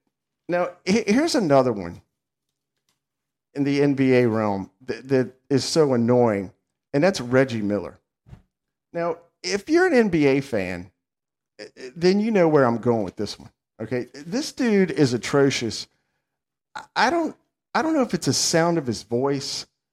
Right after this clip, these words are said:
or just the stupid things he says, or it's both. When he started, he was on T N T with Chris,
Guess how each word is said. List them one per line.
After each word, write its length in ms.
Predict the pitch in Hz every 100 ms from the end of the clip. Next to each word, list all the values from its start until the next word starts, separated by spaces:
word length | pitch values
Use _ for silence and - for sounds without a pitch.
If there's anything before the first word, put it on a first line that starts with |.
| _ _ _ _
or 140 | 135 123
just 300 | 117 131 -
the 60 |
stupid 520 | 110 - 160 151 147 147
things 240 | 143 135
he 80 | 123
says, 520 | - 147 139 135 131
or 200 | - 120
it's 120 | 104
both. 540 | - 117 117 120 - _ _ _ _ _ _ _ _ _ _ _ - -
When 200 | 196 233
he 100 | 196
started, 520 | - 208 233 240 165
he 60 |
was 180 | 147 135
on 300 | 135 123 120 -
T 260 | 190 170
N 340 | 147 135 123 - -
T 320 | - 139 131
with 340 | 120 113 98 -
Chris, 560 | - 147 120 - -